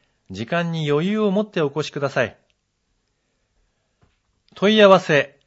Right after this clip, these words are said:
市民課、電話、五一の六七五五。経済センサス活動調査。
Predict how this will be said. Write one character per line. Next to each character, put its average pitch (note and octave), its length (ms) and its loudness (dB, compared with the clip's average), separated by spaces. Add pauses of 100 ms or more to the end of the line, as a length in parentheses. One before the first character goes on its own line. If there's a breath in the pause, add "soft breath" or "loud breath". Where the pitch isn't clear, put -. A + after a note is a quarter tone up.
(140)
市 - 180 -6
民 G3+ 280 2
課、 E3 500 0
電 E3 260 -2
話、 C#3+ 360 2 (160)
五 G#3 260 2
一 G3+ 280 -2
の G2 200 0
六 B2 260 -4
七 F#3 300 2
五 G#2+ 260 -4
五。 G#2 360 -8 (2500)
経 B3+ 280 2
済 C4 200 6
セ A3 140 0
ン G3 120 2
サ C#3+ 120 -6
ス G#2+ 180 -10
活 C3+ 300 -4
動 G#3 240 2
調 C#3+ 240 -4
査。 - 240 -14